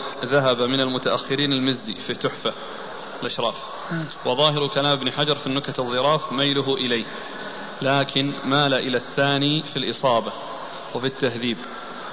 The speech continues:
Speaker 1: وعلى كل-، وعلى كلا القولين فالحديث متصل، إلا أن الحافظ حكى في النكت والتهذيب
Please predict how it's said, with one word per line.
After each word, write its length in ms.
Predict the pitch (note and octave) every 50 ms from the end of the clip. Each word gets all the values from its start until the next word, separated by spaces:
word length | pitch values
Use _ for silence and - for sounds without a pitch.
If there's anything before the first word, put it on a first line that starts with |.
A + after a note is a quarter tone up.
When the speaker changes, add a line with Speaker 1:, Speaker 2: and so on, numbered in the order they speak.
| - -
Speaker 1:
وعلى 360 | - B2 A#2 B2+ C3+ C3+ C3 B2
كل-، 300 | - - D3 - - C3+
وعلى 440 | B2+ B2 A#2+ C#3+ D3 C#3+ C3 B2 - -
كلا 120 | - D3+ D3+
القولين 600 | C#3+ - - C#3+ C3+ C3+ C3+ C#3+ D#3+ E3 E3+ D#3+
فالحديث 460 | D3 - C3+ C3 - C3+ C#3+ C#3+ -
متصل، 480 | C#3+ C3 A#2+ - - - B2+ - - G#2+ F#2+ - - - - - - - - - - - -
إلا 380 | - D#3+ D#3+ D3+ C#3+ C#3 C3+ B2+
أن 160 | C#3+ C#3 C#3
الحافظ 540 | C3 A#2+ - - D3 C#3+ C3+ A#2+ B2+ C3 C3 -
حكى 320 | - - D3 C#3+ - C3+ C3
في 100 | - C3
النكت 520 | B2 B2 C3 C#3 C3 - C3 B2 - - -
والتهذيب 640 | C3+ C3+ - - C3+ A#2 A#2 A#2 B2+ C#3 D3 D#3+